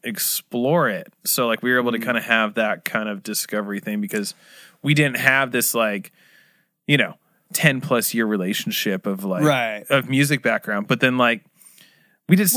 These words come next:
Speaker 1: stuff
Speaker 3: that's
Speaker 1: like
Speaker 3: a great way to put it, put it, though, is, like, to explore it.
Speaker 1: Yeah.
Speaker 3: 'Cause that's what a lot of it is. And
Speaker 1: Well, it's like
Speaker 3: figuring that out, that's what, that's why that demo day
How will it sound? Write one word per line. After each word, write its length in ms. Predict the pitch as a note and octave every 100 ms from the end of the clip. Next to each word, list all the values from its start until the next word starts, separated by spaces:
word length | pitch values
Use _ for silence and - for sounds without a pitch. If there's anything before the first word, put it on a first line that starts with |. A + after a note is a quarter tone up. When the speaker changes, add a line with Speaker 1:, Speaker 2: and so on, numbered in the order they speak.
| C4+
Speaker 1:
stuff 40 | C#4
Speaker 3:
that's 180 | C#4+
Speaker 1:
like 80 | D#4+
Speaker 3:
a 20 |
great 200 | C4 A3+
way 120 | F#3+ E3
to 80 |
put 180 | C3+ E3
it, 100 | C3 - - -
put 140 | F3
it, 100 | C3+
though, 220 | A#2+ A#2
is, 260 | A#2 A2+ -
like, 260 | A#2+ A2+ -
to 200 | - D3
explore 520 | A#2 - C3+ C3+ A#2+
it. 180 | A#2 - - - -
Speaker 1:
Yeah. 280 | G3+ C#4 G#3
Speaker 3:
'Cause 140 | F3
that's 160 | F3+ G3
what 100 | F3+
a 40 |
lot 200 | D#3+ D#3
of 80 | B2+
it 80 | A#2+
is. 400 | D#3+ A2+ A2+ - _ _ _ _ -
And 480 | C#3+ C3+ B2+ B2 B2 _ _ -
Speaker 1:
Well, 100 | A3
it's 100 | C4+
like 120 | -
Speaker 3:
figuring 360 | D3+ D3 C#3+
that 160 | C3+ B2+
out, 340 | C#3 C#3+ -
that's 320 | D3 C#3+ C#3 C#3+
what, 220 | D3 C#3
that's 260 | D#3 D3+
why 160 | D3+ D3+
that 280 | C#3 C3 B2
demo 360 | D3+ D#3 D3+ C#3+
day 500 | B2+ B2 B2 C3+